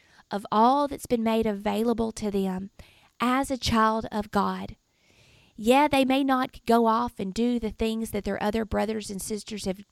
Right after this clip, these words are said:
done or are doing, but you can see so much hate and malice in his heart and bitterness, where he had the attitude that God was holding out on him or the Father was holding out on him. And the Father was saying, "All you had to do was ask."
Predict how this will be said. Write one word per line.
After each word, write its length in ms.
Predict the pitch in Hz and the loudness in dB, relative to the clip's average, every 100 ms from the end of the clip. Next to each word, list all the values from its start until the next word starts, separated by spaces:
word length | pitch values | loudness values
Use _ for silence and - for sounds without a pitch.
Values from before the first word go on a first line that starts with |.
| - | -2
done 380 | 196 202 208 196 | -2 0 -4 -6
or 160 | 180 - | -8 -8
are 80 | |
doing, 460 | 175 196 196 202 220 _ _ _ _ _ _ _ _ _ - - | -2 -2 -2 -6 -14 _ _ _ _ _ _ _ _ _ -20 -6
but 200 | - 226 | -2 0
you 80 | 254 | 0
can 160 | 262 240 | -2 -4
see 160 | - | -4
so 240 | 247 269 254 | -4 -2 -2
much 180 | 262 - | -4 -6
hate 280 | 254 254 | -6 -6
and 80 | 214 | -6
malice 440 | 202 233 247 202 226 | -6 -4 -4 -6 -6
in 80 | |
his 160 | 202 202 | -8 -8
heart 300 | 214 220 - | -4 -4 -4
and 200 | 196 214 | -8 0
bitterness, 680 | 220 208 202 180 - - - _ _ _ _ _ _ - | 2 2 -2 -6 -8 -12 -14 _ _ _ _ _ _ -4
where 180 | 247 226 | -2 0
he 200 | 247 277 | 0 0
had 200 | 269 240 | 0 0
the 140 | 240 | -2
attitude 480 | 220 233 226 226 196 | 0 -2 -2 -4 -4
that 100 | - | -6
God 220 | 233 220 | -4 -4
was 160 | 226 220 | -4 -4
holding 360 | 233 233 220 | -2 -2 -2
out 220 | 208 202 226 | -6 -6 -8
on 160 | 202 | -8
him 260 | 196 214 208 | -8 -8 -6
or 80 | 226 | -8
the 120 | 214 | -6
Father 400 | - 196 214 226 | -2 -2 -2 -4
was 140 | 214 | -6
holding 380 | - 226 240 220 | -4 -2 -2 -2
out 200 | 208 220 | -4 -4
on 120 | 220 | -6
him. 360 | 208 214 220 220 _ _ _ _ _ _ _ - | -8 -8 -10 -14 _ _ _ _ _ _ _ -8
And 100 | 226 | -4
the 80 | 214 | -4
Father 400 | - 214 233 247 | 0 0 2 0
was 140 | 220 | -2
saying, 380 | - 220 214 208 | -2 -2 -2 -6
"All 200 | - 240 | -8 -8
you 160 | 330 285 | -6 -6
had 300 | 220 226 254 | -8 -10 -10
to 60 | 226 | -8
do 220 | 220 233 | -4 -2
was 140 | 214 - | -2 -6
ask." 540 | 170 175 175 - - | -12 -12 -12 -16 -16